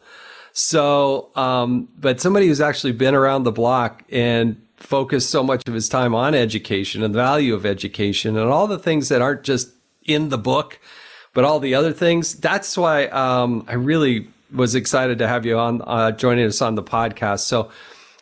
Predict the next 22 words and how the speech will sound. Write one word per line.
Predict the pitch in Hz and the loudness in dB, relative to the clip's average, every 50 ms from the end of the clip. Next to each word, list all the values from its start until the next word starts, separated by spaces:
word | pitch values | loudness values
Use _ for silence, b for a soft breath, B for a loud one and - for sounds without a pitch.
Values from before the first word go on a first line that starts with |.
| B | B
tell | - - 208 226 | -2 0 0 2
us | 220 214 - | 0 0 0
a | 180 | 0
little | 147 143 180 208 240 226 | 2 2 2 2 2 2
bit | 175 196 190 170 | 0 0 0 0
about | 156 - 160 143 143 - | 0 0 0 0 -2 -2
the | 143 | -4
book, | 123 - 160 143 135 123 - | -4 0 0 0 0 0 -2
and | 151 131 135 | -2 -2 0
then | 156 180 | 2 2
I | 175 | 2
wanna | 165 165 156 143 | 2 2 2 2
go | 127 139 135 | 0 0 0
back | 113 139 135 127 123 - 135 | 0 0 0 0 -2 -4 -6
and | 127 120 | -6 -4
kinda | - 135 127 120 | -2 -2 -2 -2
talk | 110 - 139 127 123 - | 0 0 -2 -2 -2 -2
about | 127 117 117 110 85 101 | -2 0 0 0 -2 -2
young | 123 139 147 151 143 135 | -2 0 0 0 0 0
Rob | 127 120 120 113 107 | 0 2 0 0 0
Bishop | 107 120 113 113 - 127 113 113 123 | -2 -2 -2 0 0 -2 -2 0 0
and | 117 113 107 | 0 0 -2